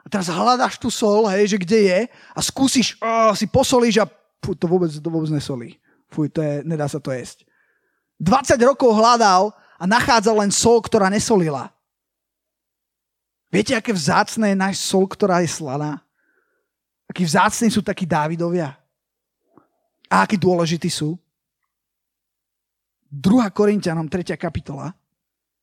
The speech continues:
Teda, pardon, nie, druhá ka-, druhá Korinťanom, nie, nie, nič, nič, nič. Eh, ostávame, ostávame pri soli. A, a, a to je to, o čom dnes chcem hovoriť, že,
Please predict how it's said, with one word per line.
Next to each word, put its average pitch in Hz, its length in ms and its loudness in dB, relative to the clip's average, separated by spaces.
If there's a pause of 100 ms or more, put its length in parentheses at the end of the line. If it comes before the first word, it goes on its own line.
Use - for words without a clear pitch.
(1400)
Teda, 151 160 -8
pardon, 156 320 -6
nie, 160 320 -8
druhá 139 240 -8
ka-, - 160 -18
druhá 147 240 -10
Korinťanom, 143 440 -8 (360)
nie, 165 160 -8
nie, 156 160 -6
nič, 160 240 -6
nič, 156 160 -6
nič. 160 160 -10 (800)
Eh, 147 320 -4 (1400)
ostávame, 196 640 2
ostávame 185 480 -6
pri 180 160 -4
soli. 151 320 -6 (960)
A, 151 320 -8
a, - 180 -10 (140)
a 175 80 -6
to 214 160 2
je 214 80 0
to, 220 80 0
o 202 140 2
čom 185 180 -2
dnes 190 160 -4
chcem 175 160 -2
hovoriť, 165 400 -4
že, 139 180 -4